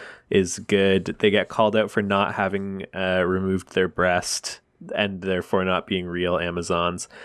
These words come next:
I thought I saw as well that the one who has, like, a watch gauntlet has something else that suggests she's been collecting, like, man trophies, basically.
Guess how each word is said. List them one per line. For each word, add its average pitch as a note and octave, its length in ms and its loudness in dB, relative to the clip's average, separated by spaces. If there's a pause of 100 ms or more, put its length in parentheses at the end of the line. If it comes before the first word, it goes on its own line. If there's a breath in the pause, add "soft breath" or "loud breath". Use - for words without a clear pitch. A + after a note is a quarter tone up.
(440 loud breath)
I G#2 60 0
thought B2 400 2
I G#3+ 100 6
saw A2+ 640 4
as G2+ 240 0
well G2+ 540 6
that F#2+ 180 -2
the G2 80 2
one G2 260 2
who A2 140 -2
has, G2+ 260 0
like, G2+ 160 2
a F#2+ 60 2
watch F2 480 0
gauntlet F#2 720 -2 (260)
has G2 240 -2
something F#2 400 -4
else F2 260 0
that - 160 -6
suggests - 640 -2 (100)
she's G2 260 -2
been F2+ 180 -2
collecting, F2+ 540 -2
like, E2+ 420 -2
man F2 460 -2
trophies, E2 640 -2
basically. - 640 -4